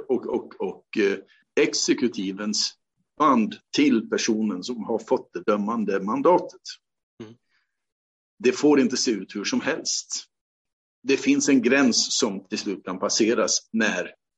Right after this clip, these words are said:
Speaker 1: personer som, som, som, som har fått det här uppdraget inte längre kan sägas kunna hantera det på ett sätt som är, eh, oberoende i,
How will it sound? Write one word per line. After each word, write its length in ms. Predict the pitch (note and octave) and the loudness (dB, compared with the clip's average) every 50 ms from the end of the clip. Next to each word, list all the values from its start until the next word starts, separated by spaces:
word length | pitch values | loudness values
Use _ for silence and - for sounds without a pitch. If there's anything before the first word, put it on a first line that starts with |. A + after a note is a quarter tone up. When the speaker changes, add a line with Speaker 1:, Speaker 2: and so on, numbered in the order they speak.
| _ _ - | _ _ -4
Speaker 1:
personer 420 | C3 A#2 - C#3 B2 A2 G#2+ A2+ | -4 0 0 0 0 2 0 0
som, 360 | G#2+ - A2+ G#2 F#2+ F#2+ - - | 2 2 2 2 0 -2 -6 -8
som, 340 | - - - B2 G2 - - | -8 -2 0 0 0 0 -2
som, 420 | - - - G#2+ F#2 F2 - - - _ - | -4 -2 -2 -2 -2 -4 -8 -10 -12 _ -8
som 240 | - - A2+ G2 | -4 -2 -2 0
har 220 | - - C3+ C#3 C3 | 2 4 4 4 4
fått 200 | - B2+ A2+ - | 4 2 -2 -2
det 60 | A2+ | -2
här 140 | G#2+ A2 G#2+ | -2 -2 -2
uppdraget 560 | G#2 - - - A#2 G#2 F#2+ F#2+ F#2+ E2+ - - - _ _ _ _ _ _ _ _ _ _ _ - | -2 -2 -2 -2 0 0 0 0 -2 -6 -8 -12 -20 _ _ _ _ _ _ _ _ _ _ _ 0
inte 260 | C3+ B2+ A2+ - G#2+ | 2 2 2 2 0
längre 300 | G#2 F2 D2+ D2+ D2 E2+ | 0 -2 -2 -6 -8 -8
kan 160 | - F2+ F2 | -8 -6 -4
sägas 460 | - - - C#2+ D2 D#2 - - - - _ _ _ _ _ _ | -4 -2 -2 -2 -2 -4 -4 -6 -6 -8 _ _ _ _ _ _
kunna 200 | - - G#2 G#2 | -2 0 0 0
hantera 480 | - G2+ G2 E2+ - A2 F#2 F2 F2 D2+ | 0 -2 -4 -4 -2 -2 -2 -2 -2 -4
det 300 | C#2 C#2 D2+ D#2 - _ | -4 -6 -8 -8 -8 _
på 300 | - A#2 F#2 E2 - - - | 0 0 0 0 0 -2 -4
ett 120 | F2+ F2 | -4 -2
sätt 220 | - - - - - | -2 -4 -4 -4 -4
som 160 | - E2+ D2 | -4 -4 -4
är, 200 | C#2+ C#2 - - | -4 -6 -6 -6
eh, 440 | - - - D3+ E3 D3 C3 - - - | -8 -6 -6 -4 -4 -4 -6 -6 -8 -8
oberoende 640 | - - C#3 G#2+ F#2+ - A2+ A#2+ C3+ A#2+ G2+ F#2 F#2+ | -2 0 0 0 2 4 4 6 6 6 6 4 0
i, 360 | - - F#2+ F2+ E2+ - | 0 -2 -4 -6 -6 -8